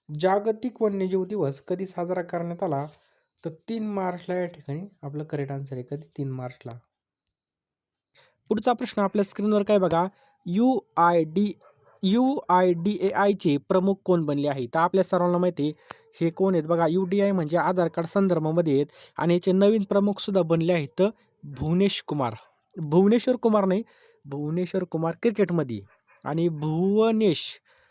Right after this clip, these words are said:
भुवनेश आणि भुवनेश्वर वेगवेगळे नाव आहेत. तर बघा, याचा लाँग फॉर्म काय होतो? पेपरला लाँग फॉर्मसुद्धा विचारला जातो, त्यामुळे सगळ्यांनी आपले डोळे उघडे करून पाहायचं आहे. तर बघा, युनिक आयडेंटिफिकेशन ऑथॉरिटी ऑफ इंडिया हे काय बघा,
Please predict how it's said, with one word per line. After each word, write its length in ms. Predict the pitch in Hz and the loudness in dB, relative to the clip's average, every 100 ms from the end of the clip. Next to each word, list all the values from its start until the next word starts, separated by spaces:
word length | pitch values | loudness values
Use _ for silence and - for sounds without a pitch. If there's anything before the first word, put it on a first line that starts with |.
| _ _ - | _ _ -12
भुवनेश 640 | 139 156 175 147 - - _ _ | -6 -2 0 -2 -6 -14 _ _
आणि 160 | - 156 | -8 -6
भुवनेश्वर 580 | 147 139 131 127 - 120 | -4 -4 -4 -6 -8 -8
वेगवेगळे 420 | 139 156 165 170 | -6 -4 -2 -2
नाव 180 | 165 165 | -2 -2
आहेत. 120 | 151 - - _ - | -4 -8 -18 _ 0
तर 40 | |
बघा, 280 | 214 214 220 - | 2 2 0 0
याचा 200 | 196 208 | 2 2
लाँग 240 | 208 208 202 | 2 2 0
फॉर्म 180 | 160 151 | -2 -2
काय 180 | 151 160 | -2 0
होतो? 360 | 147 127 107 - _ _ - | -2 -4 -12 -14 _ _ 2
पेपरला 380 | 196 196 214 208 | 2 2 2 2
लाँग 220 | 208 214 - | 2 0 -2
फॉर्मसुद्धा 440 | 170 180 175 185 | 0 0 0 0
विचारला 380 | 160 170 170 160 | 0 0 0 2
जातो, 240 | 180 151 | 2 0
त्यामुळे 320 | 139 170 175 | 0 0 0
सगळ्यांनी 380 | 170 175 170 175 | -2 -2 0 0
आपले 240 | 170 170 160 | 0 -2 0
डोळे 200 | 165 165 | 2 2
उघडे 200 | 165 151 | 0 -2
करून 220 | 147 147 | -4 -4
पाहायचं 300 | 151 156 139 | -4 -2 -2
आहे. 120 | 156 165 _ _ _ - | -4 -6 _ _ _ 2
तर 60 | |
बघा, 180 | 208 214 | 2 2
युनिक 480 | 202 208 233 247 - | 2 2 2 2 -2
आयडेंटिफिकेशन 920 | - 196 202 196 175 175 220 185 156 | -2 4 4 2 0 0 0 0 0
ऑथॉरिटी 580 | 165 190 185 175 165 190 | 0 0 2 2 4 4
ऑफ 140 | 196 202 | 4 0
इंडिया 400 | 190 185 196 180 | -2 2 4 2
हे 120 | 139 | 2
काय 220 | 143 180 | 2 2
बघा, 220 | 165 175 | 4 0